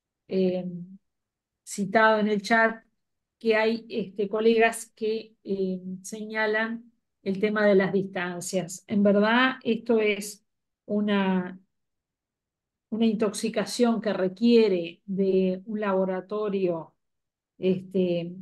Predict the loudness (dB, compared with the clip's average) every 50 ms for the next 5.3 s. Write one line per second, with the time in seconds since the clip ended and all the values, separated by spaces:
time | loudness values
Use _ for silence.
0 | -18 _ _ _ _ _ _ _ _ _ _ _ _ _ _ _ _ _ _ _
1 | _ _ _ _ 0 2 4 4 4 4 4 4 6 6 4 2 0 0 0 2
2 | 2 2 2 2 0 0 0 0 0 0 0 -2 -6 -6 -4 0 0 0 0 2
3 | 2 2 2 2 2 0 0 0 -2 -4 -2 -4 -4 -4 -6 -8 -8 -8 -10 -8
4 | -8 -6 -4 -2 -2 -2 -4 -6 -8 -6 -2 0 0 0 0 0 -2 0 0 2
5 | 4 4 4 4 6 4